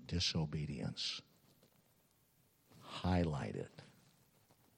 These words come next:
And you'll read the prophets, and you'll see them listing the breaking of the covenant.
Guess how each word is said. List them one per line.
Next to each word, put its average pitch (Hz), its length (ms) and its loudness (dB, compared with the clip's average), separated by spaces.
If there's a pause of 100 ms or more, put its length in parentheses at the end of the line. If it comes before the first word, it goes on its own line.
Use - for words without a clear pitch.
(3000)
And 82 160 6
you'll 92 200 10
read 101 300 4
the 104 100 6
prophets, - 840 -2 (600)
and 87 140 0
you'll 85 160 2
see 101 300 2
them 90 360 4 (340)
listing 95 840 2 (1400)
the 82 80 0
breaking 87 600 2
of 82 140 2
the 78 120 -6
covenant. 82 520 -6